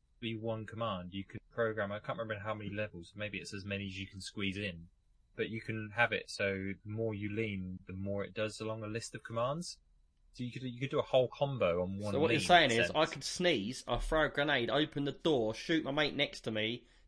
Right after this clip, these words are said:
Speaker 2: take off my hat, lay down, teabag someone, all with one flick of the wrist.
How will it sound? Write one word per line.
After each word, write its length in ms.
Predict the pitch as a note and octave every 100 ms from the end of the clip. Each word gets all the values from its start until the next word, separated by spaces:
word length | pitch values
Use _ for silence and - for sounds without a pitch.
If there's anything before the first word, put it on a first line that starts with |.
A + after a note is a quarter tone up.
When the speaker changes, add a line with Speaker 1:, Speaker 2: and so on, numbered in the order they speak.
| -
Speaker 2:
take 320 | - D#3 -
off 160 | D3+ D3
my 140 | C3+
hat, 260 | D3 C#3 C3
lay 180 | D#3
down, 280 | C#3+ C#3 B2
teabag 480 | - E3 C3+ A2 G2+
someone, 460 | - A#2 B2 B2+ C#3 -
all 160 | C#3
with 120 | C#3+
one 220 | B2+ C3+ C3
flick 240 | C#3+ C3
of 60 | B2+
the 40 |
wrist. 320 | C3 B2+ -